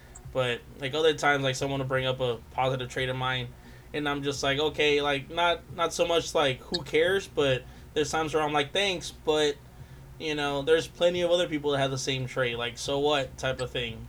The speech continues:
you know? And so I, I, um, I guess you could say I, I disregard myself, you know,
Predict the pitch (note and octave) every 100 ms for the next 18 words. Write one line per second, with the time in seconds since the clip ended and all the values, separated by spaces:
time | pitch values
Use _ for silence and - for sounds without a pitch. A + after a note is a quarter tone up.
0 | - C#3 C3 B2+ B2+ C3 - - - -
1 | D3 C#3 C3 C#3 C#3 C3+ C3+ C3 B2 -
2 | - - - - - - - - - -
3 | C3+ B2 B2 A#2 - - C#3 C#3+ C#3 C#3+
4 | D3 C#3+ C3 C3+ B2+ - C3+ C#3+ D3 C3+
5 | C3 C#3 C#3 B2 A#2 A#2 A2 - - -
6 | - - - - - - - C3+ B2+ A#2+
7 | A#2